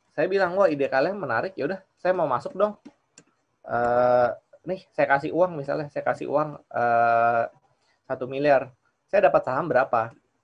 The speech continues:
Nah, kayak gitu. Jadi yang kita minta adalah penyertaan saham. Jadi gini, aw-, dari yang awalnya lima puluh lima puluh ini, saya bilang, "Ya udah kalau gitu saya juga dong, saya kasih uang nih."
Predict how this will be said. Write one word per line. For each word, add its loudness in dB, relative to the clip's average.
Nah, -6
kayak -8
gitu. -4
Jadi -2
yang -6
kita 0
minta -2
adalah -2
penyertaan -6
saham. -4
Jadi -8
gini, -2
aw-, 2
dari 4
yang 2
awalnya 4
lima -4
puluh -4
lima -4
puluh -4
ini, -8
saya -2
bilang, 0
"Ya -2
udah 0
kalau 0
gitu -6
saya -6
juga 2
dong, -8
saya -4
kasih -2
uang -2
nih." -20